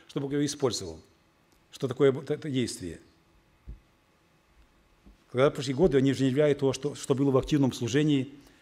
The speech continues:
когда Бог хотел сделать то или иное, иное, и Бог это делал через них. И они были действительно смиренны, что Бог это через них сделал. Но это не значит, что они начали наращивать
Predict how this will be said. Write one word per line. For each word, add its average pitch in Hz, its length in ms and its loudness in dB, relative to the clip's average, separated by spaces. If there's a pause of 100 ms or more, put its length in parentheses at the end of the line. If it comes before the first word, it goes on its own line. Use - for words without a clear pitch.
когда 127 180 0
Бог 127 260 2
хотел 151 280 -2
сделать 127 320 2
то 135 140 2
или 117 100 0
иное, 117 380 -2
иное, 120 480 -2 (220)
и 117 40 -8
Бог 113 180 -2
это 107 160 -6
делал 104 280 -4
через 135 320 -4
них. 147 160 -2 (340)
И 127 80 0
они 135 160 2
были 156 160 2
действительно 127 360 0
смиренны, 135 360 0
что 120 140 -6
Бог 127 180 -2
это 127 100 -6
через 117 180 -4
них 110 80 -6
сделал. 135 340 -4 (720)
Но 143 160 4
это 143 140 2
не 156 80 2
значит, 165 280 0
что 147 140 0
они 160 100 2
начали 165 300 0
наращивать 180 600 0